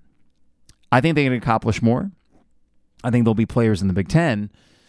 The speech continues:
but, uh, we'll get into the roster as it's presently constructed and what they need to do next. Before we get too far ahead of ourselves, gotta remind you the two hundred level is brought to you by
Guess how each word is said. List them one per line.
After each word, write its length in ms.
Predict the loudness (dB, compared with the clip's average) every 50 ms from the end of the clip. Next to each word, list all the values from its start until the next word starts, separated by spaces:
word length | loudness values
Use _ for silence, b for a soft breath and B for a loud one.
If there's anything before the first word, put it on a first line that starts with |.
| b b b b b -12
but, 320 | -4 -2 0 0 2 2
uh, 200 | 0 0 0 0
we'll 140 | 2 0 0
get 180 | 2 2 0 0
into 220 | 0 0 0 0
the 80 | 0 2
roster 400 | 2 2 2 0 0 0 -2 -2
as 100 | -2 -4
it's 80 | -8
presently 380 | -2 -2 -2 -2 -2 -4 -6 -4
constructed 600 | -4 -4 -4 -2 -2 -2 -2 -2 _ -6 -6 -4
and 200 | -2 -2 0 0
what 140 | 0 -2 -2
they 100 | -4 -6
need 180 | -4 -6 -6 -8
to 80 | -8
do 120 | -8 -8 -8
next. 420 | -6 -8 -12 -14 -14 -16 -16 -16 -20 B B B B B B B B
Before 240 | B 0 2 4 4
we 80 | 4 2
get 100 | 0 0
too 160 | 0 -2 0
far 220 | 2 2 2 2
ahead 120 | 2 0 0
of 60 | 0
ourselves, 380 | -2 -2 -2 0 0 0 0 0
gotta 160 | 0 0 2
remind 280 | 0 0 0 0 0
you 80 | 2 2
the 80 | 2 2
two 220 | 2 2 2 2
hundred 160 | 4 2 2
level 340 | 0 0 0 0 -2 -4 -4 B B B B B B B B
is 380 | 2 2 2 2 0 0 -2 -2
brought 300 | 0 0 0 0 0 -2
to 120 | 0 0
you 60 | 2
by 520 | 2 2 2 2 0 -2 -2 -6 -8 -10